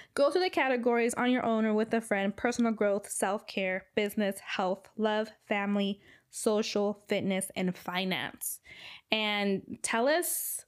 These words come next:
we would love to hear from you guys. Like, what are your numbers? What are you working on?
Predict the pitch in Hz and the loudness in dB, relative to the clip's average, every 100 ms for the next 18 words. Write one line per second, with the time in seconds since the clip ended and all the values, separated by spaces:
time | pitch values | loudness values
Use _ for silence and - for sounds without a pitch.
0 | _ 233 254 269 277 277 196 196 190 175 | _ 2 4 4 2 2 0 0 0 0
1 | - - - - 180 175 202 233 277 269 | -2 -4 -4 -2 -2 -2 0 2 2 2
2 | 262 254 247 247 247 208 226 247 226 240 | 2 2 2 2 0 0 0 2 2 0
3 | 240 233 240 233 226 220 214 220 | -2 -4 -6 -6 -6 -8 -8 -10